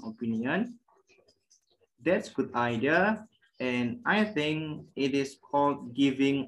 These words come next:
opinion. Jadi di sini, what do you think about going to Bali next holiday?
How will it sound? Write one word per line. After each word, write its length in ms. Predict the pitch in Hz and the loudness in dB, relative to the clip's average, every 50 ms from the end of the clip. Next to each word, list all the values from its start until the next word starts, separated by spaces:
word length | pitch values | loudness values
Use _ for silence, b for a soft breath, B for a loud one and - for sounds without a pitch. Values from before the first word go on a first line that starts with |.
| - 139 | -6 -8
opinion. 560 | 135 - - 123 113 107 101 98 92 92 - _ _ _ _ _ _ _ _ _ _ _ _ _ _ _ _ _ _ _ _ _ _ _ _ _ _ _ _ _ _ _ _ _ _ _ - 135 | -8 -2 0 0 2 2 0 -2 -8 -10 -14 _ _ _ _ _ _ _ _ _ _ _ _ _ _ _ _ _ _ _ _ _ _ _ _ _ _ _ _ _ _ _ _ _ _ _ -2 0
Jadi 120 | 143 156 151 | 0 2 2
di 80 | 151 | 0
sini, 240 | 151 151 143 143 131 117 123 - - _ _ _ _ _ _ _ _ - _ _ _ _ _ _ _ _ _ _ _ _ _ _ _ _ _ _ _ _ _ _ _ _ _ _ _ _ _ _ _ - | 0 2 2 2 2 2 0 -6 -12 _ _ _ _ _ _ _ _ -20 _ _ _ _ _ _ _ _ _ _ _ _ _ _ _ _ _ _ _ _ _ _ _ _ _ _ _ _ _ _ _ 0
what 240 | 139 175 202 196 - | 2 4 4 6 8
do 80 | 170 | 8
you 160 | 156 156 147 - | 8 8 6 4
think 320 | 156 160 156 156 - - | 2 0 0 0 -2 -4
about 480 | 143 135 120 123 120 120 120 117 117 - | -6 -6 -2 0 2 2 2 0 -2 -2
going 400 | - 127 131 143 147 143 139 143 | 0 2 2 2 0 0 -2 -4
to 80 | 131 | -4
Bali 480 | 117 120 120 120 120 123 123 123 117 113 | 0 0 2 2 4 4 2 2 2 0
next 160 | 113 - - | -4 -6 -6
holiday? 560 | 123 120 117 117 110 120 123 151 175 208 202 | -6 -4 -2 -2 0 0 0 2 0 0 -2